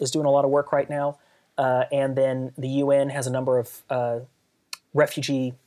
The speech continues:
assistance organizations that are currently deployed on the ground helping people. And, uh, yeah, and I just, I just gotta caution people to be careful before they donate because there are a lot of scams getting set up already. Um, so make sure it's a verified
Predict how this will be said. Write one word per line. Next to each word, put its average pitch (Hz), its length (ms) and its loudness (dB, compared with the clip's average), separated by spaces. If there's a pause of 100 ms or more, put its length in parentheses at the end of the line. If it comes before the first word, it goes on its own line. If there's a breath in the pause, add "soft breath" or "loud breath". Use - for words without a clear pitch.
(120)
assistance - 420 -2
organizations 123 600 -4
that 127 100 -2
are 120 80 -2
currently 131 480 -6 (440)
deployed 131 360 0
on 127 140 -6
the 123 60 -2
ground 123 420 -2
helping 127 240 -4
people. 131 480 -6
And, 147 260 2
uh, 196 160 6
yeah, 180 200 4
and 165 120 4
I 165 60 6
just, - 440 -2
I 139 120 0
just - 280 -4 (140)
gotta 135 420 2
caution 139 400 -2
people 135 220 -6
to 127 40 -8
be 127 120 -6
careful 147 360 0
before 160 260 0
they 151 80 2
donate 139 420 0
because 127 260 -4
there 131 120 2
are 131 100 2
a 131 60 2
lot 131 160 0
of 127 40 -6
scams 131 540 -4
getting 127 220 -6
set 135 180 -2
up 127 140 -2
already. 127 440 0 (720)
Um, 123 340 0
so - 140 -6
make 139 120 0
sure 147 180 2
it's 131 120 0
a 131 40 -2
verified 139 720 2